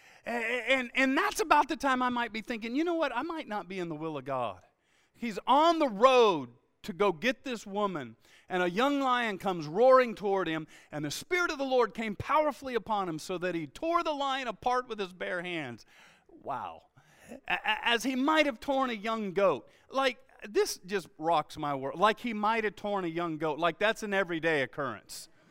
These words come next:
Like, we just do that. You know, kinda like we just ripped a goat apart. Okay, anyway. But I'm still impressed with the young goat being ripped, you know, much less the lion. Okay, sorry. But he told neither his father and mother what he had done.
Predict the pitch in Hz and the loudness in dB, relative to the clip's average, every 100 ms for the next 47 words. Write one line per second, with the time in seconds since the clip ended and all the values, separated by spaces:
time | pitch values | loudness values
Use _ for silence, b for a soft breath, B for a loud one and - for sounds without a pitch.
0 | b 185 190 220 214 208 156 214 214 180 | b -2 0 0 2 0 2 0 6 8
1 | 180 123 98 - - _ b b 269 240 | 8 6 -4 -14 -14 _ b b 0 2
2 | 208 269 240 202 196 214 220 180 185 220 | 2 2 4 2 0 -2 -2 0 2 2
3 | - 156 208 214 175 - 160 120 - 160 | 0 2 4 6 4 2 0 0 0 -4
4 | 180 170 117 B B B 247 226 175 139 | 0 0 -2 B B B 0 2 2 2
5 | 120 113 b b b b _ _ - 208 | 0 -2 b b b b _ _ -2 2
6 | 226 - 294 359 - 285 240 - 226 208 | 2 6 6 6 2 4 4 4 4 4
7 | 202 185 180 214 208 185 226 214 165 156 | 0 -4 0 0 2 4 4 4 -2 -2
8 | 139 139 127 180 202 190 185 202 202 196 | 0 -2 -4 -6 2 4 4 2 0 0
9 | 185 - 170 160 156 120 120 185 185 131 | 0 0 -4 0 0 -2 -2 -4 -2 -6
10 | - - 170 123 - B - 226 254 240 | -6 -2 0 0 -6 B 0 2 2 4
11 | 262 294 262 285 311 349 311 285 - - | 6 6 6 0 0 0 -2 -2 -4 -2
12 | 254 247 247 220 196 214 220 170 160 175 | 0 0 0 -2 -2 -2 0 -2 -4 -4
13 | 185 190 180 180 208 165 101 | -4 -6 -6 -4 -4 -4 -10